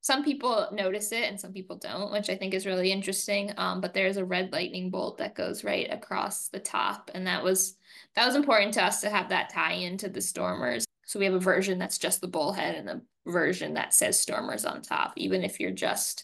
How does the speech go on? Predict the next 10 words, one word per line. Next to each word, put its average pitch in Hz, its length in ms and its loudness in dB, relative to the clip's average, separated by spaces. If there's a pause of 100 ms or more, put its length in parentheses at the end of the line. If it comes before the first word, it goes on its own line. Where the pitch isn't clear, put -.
(420)
seeing 185 680 2
the 202 100 2
bull 180 300 6
without 180 420 2
the 185 120 -2
word 175 280 0
Stormers, 180 600 -2
you 113 80 -2
can - 160 -6
still - 480 -2